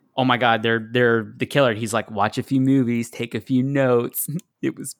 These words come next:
fun." Like, that's such a good Matthew Lillard, like, line. And, uh, I would say one of, like, the most iconic ones is when she backs up into Stu and he's like, "Surprise, Sydney." Like, it's,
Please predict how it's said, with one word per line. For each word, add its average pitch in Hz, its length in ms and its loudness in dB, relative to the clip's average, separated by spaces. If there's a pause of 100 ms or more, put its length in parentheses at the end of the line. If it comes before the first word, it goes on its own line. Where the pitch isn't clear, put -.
fun." 151 760 -6
Like, 120 220 -4
that's 135 280 0
such - 260 0
a 143 60 -2
good 131 320 0
Matthew 120 360 0
Lillard, 135 600 2 (160)
like, 117 240 0 (240)
line. 135 560 2 (500)
And, 135 460 0
uh, 120 80 -6 (100)
I 131 80 -2
would 139 140 -2
say 160 100 2
one 135 240 2
of, 131 80 2
like, 127 160 0
the 127 60 2
most 123 220 2
iconic 123 580 0
ones 117 340 0
is 104 220 -4
when 113 400 -2 (340)
she - 160 -2
backs 127 320 0
up 139 160 0
into 123 180 0
Stu 123 460 2
and 117 140 0
he's 117 180 -6
like, 104 280 -4 (200)
"Surprise, 113 880 2
Sydney." 101 520 -6
Like, 110 280 -8
it's, - 460 -6